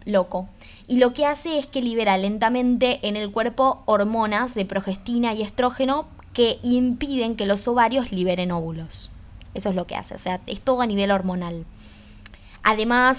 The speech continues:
hace que el moco cervical sea más espeso y esto supuestamente como que hace que los espermatozoides no lleguen al óvulo.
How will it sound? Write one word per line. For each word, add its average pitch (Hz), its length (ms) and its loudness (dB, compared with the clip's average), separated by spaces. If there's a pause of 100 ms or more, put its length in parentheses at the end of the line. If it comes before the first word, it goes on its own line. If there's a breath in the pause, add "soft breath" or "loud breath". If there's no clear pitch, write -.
hace 214 320 2
que 220 480 -2
el 196 140 -2
moco 196 260 0
cervical 220 640 0
sea 208 160 0
más 202 140 0
espeso 269 500 -2
y 254 80 2
esto 202 180 -4
supuestamente 196 560 0
como 180 220 -4
que 180 260 -4
hace 185 220 -8
que 196 80 -6
los 185 160 -4
espermatozoides 190 800 -4 (460)
no 190 400 2
lleguen 185 560 -6
al 175 160 -8
óvulo. 165 360 -8